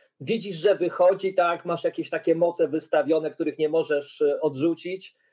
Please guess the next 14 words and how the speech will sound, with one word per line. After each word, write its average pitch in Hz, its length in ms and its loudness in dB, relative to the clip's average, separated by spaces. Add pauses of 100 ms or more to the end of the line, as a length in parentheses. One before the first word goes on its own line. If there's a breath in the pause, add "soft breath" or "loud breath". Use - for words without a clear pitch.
(360)
i 190 140 -6
już 220 160 4
wiesz, 190 180 4
że 170 180 4
przegrasz, 135 500 0
tak? 165 180 -2
Że 160 100 0
niezależnie 160 600 2
co 156 160 0
zrobisz, 160 400 0
to 151 100 4
przegrasz 135 540 0
na 143 120 -2
przykład. 156 460 0